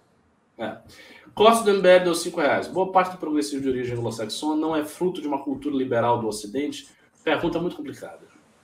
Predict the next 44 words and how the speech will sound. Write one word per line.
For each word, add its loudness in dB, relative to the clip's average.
É, 2
Ju-, 0
Corujão 4
do 4
dez 2
reais. 2
"Concordo 2
com -6
sua -6
análise 0
do -8
liberalismo 0
a -8
curto -14
prazo, 0
mas -2
dê -2
trinta -2
anos 0
para 0
nós, 0
muda -4
o -4
Brasil. 0
Se -8
há -2
um -4
país -2
que -20
poderia -2
dar -4
certo -6
é -2
aqui. -6
O -2
povo -4
é -4
bom, -6
o -4
indivíduo -6
se -16
sobressai, -8
o -2
coletivo." -10